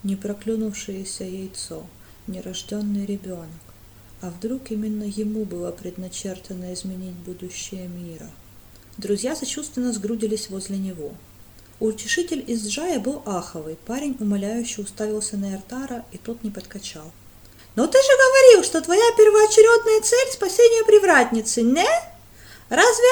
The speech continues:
она не важнее каких-то дурацких предначертаний? Ведь без нее вообще никто не родится». «Я мог выкрутиться и так.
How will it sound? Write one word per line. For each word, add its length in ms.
она 200
не 80
важнее 460
каких-то 400
дурацких 560
предначертаний? 1040
Ведь 220
без 180
нее 240
вообще 380
никто 240
не 160
родится». 580
«Я 200
мог 300
выкрутиться 760
и 80
так. 480